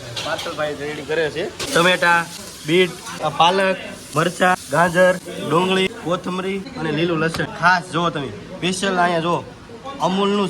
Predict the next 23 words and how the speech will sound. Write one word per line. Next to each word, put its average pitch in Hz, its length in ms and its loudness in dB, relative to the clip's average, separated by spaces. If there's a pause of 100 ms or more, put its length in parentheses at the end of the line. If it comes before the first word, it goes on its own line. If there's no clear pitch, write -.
ચીઝ 190 180 0
જ 190 80 2
વાપરવામાં 170 520 2
આવે 156 100 -2
છે. 165 140 -8 (400)
તો 147 80 -4
અમૂલનું 170 340 -2
ચીઝ 196 260 -4 (500)
અને 156 120 -2
આ 160 80 4
બધા 165 220 4
મસાલા, 156 420 2 (420)
આ 151 80 6
A 170 80 8
to 175 140 0
Z 175 240 6
સબ્જી 185 320 -2
જુઓ 185 200 4
તમે, 165 100 0
બધી 156 320 -2
જ 170 60 -2
હોય 185 100 -4
ને, 202 120 -6